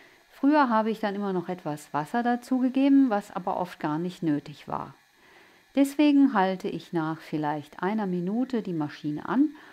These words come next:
und mache einen Drucktest. Fühlt sich der Teig sehr fest und undurchdringlich an, gebe ich noch etwas Wasser dazu. Das war aber hier nicht der Fall, und so konnte die Maschine weiterarbeiten.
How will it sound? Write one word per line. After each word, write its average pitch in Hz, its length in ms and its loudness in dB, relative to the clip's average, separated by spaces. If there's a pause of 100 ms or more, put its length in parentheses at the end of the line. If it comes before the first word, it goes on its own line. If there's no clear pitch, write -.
(140)
und 311 240 2
mache 208 320 -2
einen 196 400 -2 (120)
Drucktest. - 760 -10 (640)
Fühlt 294 380 4
sich 214 400 -4
der 170 240 -2
Teig 170 480 -6
sehr 196 260 0
fest - 640 -6
und 160 480 -6
undurchdringlich 240 1200 2
an, 277 300 2 (300)
gebe 254 240 2
ich 220 240 -4
noch 214 140 -2
etwas 180 440 -4
Wasser 139 320 -2
dazu. 160 480 -8 (560)
Das 262 280 -2
war 302 300 4
aber 196 180 0
hier 220 560 -2
nicht 180 320 -6
der 139 100 -4
Fall, 262 400 -2
und 226 220 -2
so 262 80 -2
konnte 277 320 4
die 247 120 0
Maschine 185 540 -4
weiterarbeiten. 143 920 -10